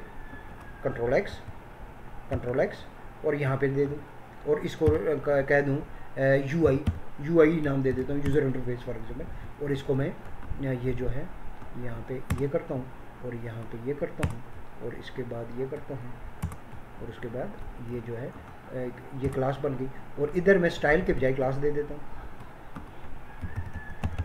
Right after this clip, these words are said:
Class में मैं यूआई दे देता हूँ, ठीक है। और यूआई में अब क्या होगा, Control आर, वही चीज़ आई है ना, ठीक है। मैं इसको, अ, हंड्रेड वीएच करता हूँ, हंड्रेड, तो ये क्या होगा, Control R,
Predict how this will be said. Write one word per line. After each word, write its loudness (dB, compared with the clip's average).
Class 2
में 0
मैं 2
यूआई 0
दे 0
देता -4
हूँ, -8
ठीक -4
है। -6
और 2
यूआई 6
में 0
अब 0
क्या 8
होगा, 6
Control 4
आर, 4
वही 4
चीज़ 6
आई 12
है 6
ना, 0
ठीक 0
है। 2
मैं 8
इसको, 2
अ, 4
हंड्रेड 6
वीएच 6
करता -2
हूँ, -4
हंड्रेड, 2
तो 0
ये 2
क्या 2
होगा, 2
Control 0
R, 2